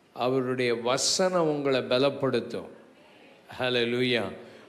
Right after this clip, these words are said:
அவருடைய வாக்குத்தத்தம் உங்களை பலப்படுத்தும், பலன் கொண்ட மனுஷர்களா மாற்றும். அவருடைய சுகமாக்கும் வல்லமை உங்களை பலன் கொள்ளுகிறவர்களாக மாற்றும். ஆண்டவர் உங்களை பலன் கொள்ளுகிறவர்களாக மாற்ற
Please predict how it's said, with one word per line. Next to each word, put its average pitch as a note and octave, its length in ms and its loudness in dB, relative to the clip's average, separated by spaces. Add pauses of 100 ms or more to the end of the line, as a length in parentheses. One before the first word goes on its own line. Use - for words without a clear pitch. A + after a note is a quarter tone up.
அவருடைய C3 380 2
வாக்குத்தத்தம் E3 880 2
உங்களை C#3+ 440 0
பலப்படுத்தும், B2+ 920 0 (220)
பலன் C3+ 420 0 (340)
கொண்ட C3 380 0 (100)
மனுஷர்களா B2+ 760 -4
மாற்றும். A2+ 560 -6 (580)
அவருடைய C3 320 0 (200)
சுகமாக்கும் E3+ 760 0
வல்லமை C#3+ 720 0 (320)
உங்களை C3 440 2
பலன் D#3+ 580 0
கொள்ளுகிறவர்களாக C3+ 1000 2
மாற்றும். C3 540 0 (840)
ஆண்டவர் C#3+ 500 2
உங்களை B2+ 260 0
பலன் D3 540 0
கொள்ளுகிறவர்களாக B2+ 920 0
மாற்ற A#2 360 -2